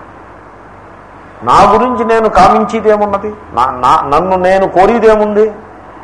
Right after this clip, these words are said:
నాకంటే భిన్నమైన దానిని కోరాలి. నన్ను నేనేమిటి కోరేది?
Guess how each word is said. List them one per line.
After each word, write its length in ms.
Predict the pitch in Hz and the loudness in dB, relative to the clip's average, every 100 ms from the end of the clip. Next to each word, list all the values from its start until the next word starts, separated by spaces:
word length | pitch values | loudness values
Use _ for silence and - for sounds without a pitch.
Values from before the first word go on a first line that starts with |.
| - - | -12 -2
నాకంటే 460 | 139 165 208 240 | 0 2 2 2
భిన్నమైన 580 | 226 160 180 202 208 214 | 0 0 0 2 2 4
దానిని 340 | 220 240 262 | 4 4 2
కోరాలి. 460 | - 175 127 110 - - - - - - 113 | 2 2 2 0 -6 -16 -20 -20 -20 -16 -4
నన్ను 220 | 147 190 | -2 0
నేనేమిటి 480 | 202 208 202 208 208 | 2 2 2 2 0
కోరేది? 520 | 202 196 196 190 202 | 0 0 -2 -6 -12